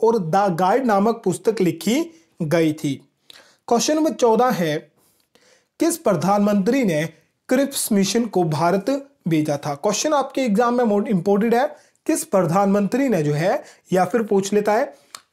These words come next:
किस इंग्लैंड या फिर अंग्रेजों के प्रधानमंत्री ने जो है भारत में क्रिप्स मिशन भेजा था? ऑप्शन है विलियम बेंटिक, चार्ल्स मैनकॉफ, विंस्टन चर्चिल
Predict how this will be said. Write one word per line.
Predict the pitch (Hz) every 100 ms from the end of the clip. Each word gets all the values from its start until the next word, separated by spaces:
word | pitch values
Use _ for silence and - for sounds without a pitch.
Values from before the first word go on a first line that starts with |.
| -
किस | 320 - - _ _ _ -
इंग्लैंड | 247 233 226 233 247 262 - 170
या | 180 175
फिर | 175 233 277 - -
अंग्रेजों | 208 202 220 190 277
के | 269
प्रधानमंत्री | 247 196 175 156 202 202 202 180 262
ने | 240 156
जो | 147
है | 165 190 285 - _ _ _ _ -
भारत | 180 214 240 302 -
में | 165 170 202 _ _
क्रिप्स | - 285 294 -
मिशन | 208 196 208 277 - _ _ 170
भेजा | 180 175 160
था? | 151 151 113 -
ऑप्शन | 202 196 285
है | 302 320 - -
विलियम | 196 226 247
बेंटिक, | 247 240 277 - _ _ -
चार्ल्स | 208 220 226
मैनकॉफ, | 196 190 190 226 233 - _ _ _ 160
विंस्टन | 208 214 254 262 254 - -
चर्चिल | 208 196 196 262